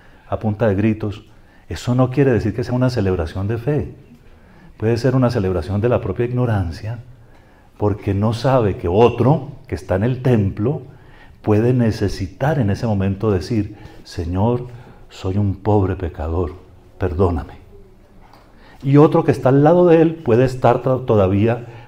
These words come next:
tratando de entender que acaba de comulgar y está diciéndole al Señor, "Señor, yo te amo tanto, yo quiero estar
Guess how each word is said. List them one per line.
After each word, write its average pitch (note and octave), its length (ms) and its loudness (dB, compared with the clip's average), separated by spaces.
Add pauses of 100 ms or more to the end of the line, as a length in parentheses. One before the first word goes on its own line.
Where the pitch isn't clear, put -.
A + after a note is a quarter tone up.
tratando G#2 420 0
de A#2 100 2
entender G2+ 500 0
que - 80 -4
acaba F#2+ 280 0
de B2 120 2
comulgar G2+ 720 0 (540)
y G2+ 60 0
está G2 220 0
diciéndole A#2 480 2
al F#2 80 0
Señor, G2 380 0 (440)
"Señor, G2 400 -2
yo G2+ 160 0
te G#2+ 120 -4
amo G2+ 340 0 (100)
tanto, G2 480 -2 (920)
yo - 100 -6
quiero G#2+ 180 2
estar G#2 280 0